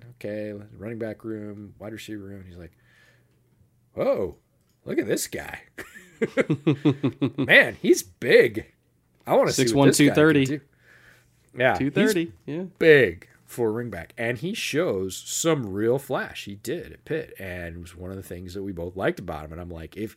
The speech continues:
Speaker 1: anybody can figure out how to use Qadree Ollison the right way, it's Arthur Smith," right? So I'm kind of excited. You go from excited to, "Hey, he didn't do anything," to kind of back to tepidly excited. You're like, "Maybe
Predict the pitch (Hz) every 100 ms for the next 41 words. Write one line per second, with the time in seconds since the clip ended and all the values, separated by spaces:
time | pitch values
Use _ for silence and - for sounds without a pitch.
0 | - 151 226 269 233 185 175 175 170 135
1 | 120 107 180 160 151 147 127 104 - 123
2 | 127 123 123 - 135 117 110 120 120 113
3 | 113 98 95 95 82 85 80 71 80 139
4 | 78 80 104 - 233 - - _ _ -
5 | - - _ - 95 113 - 104 123 135
6 | 160 151 123 117 127 123 117 101 110 107
7 | - - 143 131 120 98 - 170 170 165
8 | 143 - 107 90 - 143 139 123 107 135
9 | 147 139 139 127 117 - 113 90 82 _
10 | - 82 - - 127 139 135 - - 143
11 | 165 156 175 185 - 254 208 110 98 95
12 | 90 87 87 87 107 139 175 233 277